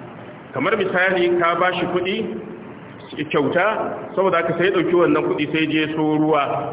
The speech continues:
Da kuka zo kuna zaune sai ya kawo maka ruwan. Ai ba ruwa ka bashi ba. Kuɗi ka bashi,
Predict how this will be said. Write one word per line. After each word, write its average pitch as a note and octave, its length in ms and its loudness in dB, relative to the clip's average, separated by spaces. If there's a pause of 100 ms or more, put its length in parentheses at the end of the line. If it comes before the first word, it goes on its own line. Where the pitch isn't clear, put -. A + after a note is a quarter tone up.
(640)
Da C#3 80 -2
kuka F#3 260 2
zo D#3 120 2
kuna D#3 260 0
zaune C3+ 260 2
sai C#3+ 160 2
ya C#3+ 80 0
kawo D3 260 2
maka D3 220 0
ruwan. B2 480 0
Ai G#3+ 80 2
ba G#3+ 160 4
ruwa C#3 240 4
ka C#3 80 -2
bashi C3+ 240 0
ba. F2+ 160 -4 (560)
Kuɗi F3+ 380 2
ka E3+ 100 2
bashi, F3 420 0